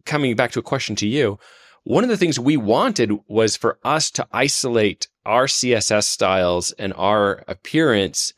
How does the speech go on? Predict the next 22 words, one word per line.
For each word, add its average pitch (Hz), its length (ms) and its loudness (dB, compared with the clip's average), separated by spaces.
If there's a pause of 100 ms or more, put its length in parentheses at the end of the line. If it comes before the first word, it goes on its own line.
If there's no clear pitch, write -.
so - 160 2
that 107 220 2 (300)
the 107 220 -2
hosting 139 440 -2
page 110 280 -2
wouldn't 113 320 0
just - 220 -2
screw 117 320 2
it 107 80 4
all 98 180 4
up. - 260 -2 (720)
So 104 380 2
how - 280 -2
do 147 80 0
you 131 380 2
deal 110 340 2
with 98 140 2
that? 104 300 0
Or, 117 300 2
or 135 200 4
are 131 60 4
you 131 340 2